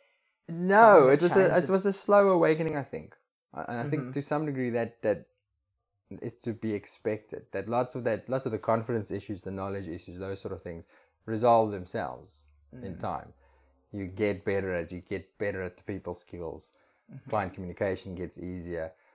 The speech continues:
Speaker 1: Um, I found my, found my groove, I suppose. It just took a long time, and I, I, I learned a couple of lessons over the years of that it's, that it's up to me. You know, the stuff that you don't like, whinging about it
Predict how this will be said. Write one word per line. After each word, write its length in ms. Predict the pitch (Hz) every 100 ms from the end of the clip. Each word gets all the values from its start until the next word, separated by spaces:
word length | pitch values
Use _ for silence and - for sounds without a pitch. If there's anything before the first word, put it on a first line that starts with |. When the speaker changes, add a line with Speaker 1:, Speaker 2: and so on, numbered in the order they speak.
| _ _ _
Speaker 1:
Um, 400 | - 90 87 78 - _ _ _ _ _
I 80 | - 147 _
found 380 | - 185 185 160
my, 340 | 165 160 147 139
found 160 | - 165
my 60 | 139
groove, 420 | 117 113 95 87 -
I 80 |
suppose. 520 | 92 - - 78 - _ _
It 80 | 101
just 220 | 104 -
took 200 | 120 101
a 60 | 104
long 340 | 95 90 90 -
time, 360 | 113 95 82
and 80 | 87
I, 160 | 87 85 -
I, 120 | 95 92
I 20 |
learned 480 | 101 101 101 98 90
a 40 | 87
couple 220 | - 98
of 80 | 90
lessons 420 | 95 - 87 82
over 180 | 82 85
the 120 | 80
years 400 | 82 80 80 80
of 100 | 78 _ _
that 120 | - 87
it's, 260 | 95 - _
that 100 | 139
it's 120 | 147
up 120 | 151 -
to 80 |
me. 160 | 139 104 -
You 80 | 110
know, 80 |
the 60 | 104
stuff 240 | - 123 117
that 180 | 110
you 80 | 107
don't 360 | 98 117 120 110
like, 380 | 101 95 - _ _ _ _ _ _ _ _ _ _ _ -
whinging 420 | 113 117 117 110
about 280 | 92 87
it 100 | 87